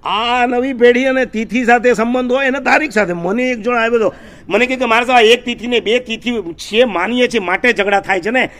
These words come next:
આ તિથિને મૂકી દો ને, તારીખ લાવી દો ને, કોઈ દિવસ એમાં ક્ષય ના આવે ને કોઈ દિવસ વૃદ્ધિ ના આવે,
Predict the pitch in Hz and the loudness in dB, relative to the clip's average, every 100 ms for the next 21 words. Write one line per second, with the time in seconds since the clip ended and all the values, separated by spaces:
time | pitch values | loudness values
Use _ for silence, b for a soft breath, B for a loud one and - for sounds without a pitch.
0 | B 196 - 233 226 262 269 220 269 302 | B -2 0 -4 0 2 2 2 0 -2
1 | 269 214 247 226 262 302 320 320 277 240 | 0 2 2 4 4 4 2 2 4 4
2 | 294 285 262 277 277 - 277 302 294 294 | 4 4 2 2 0 2 4 6 6 6
3 | 294 285 285 302 294 294 277 311 311 302 | 6 2 0 -2 -2 -4 0 2 4 4
4 | 247 190 | 4 2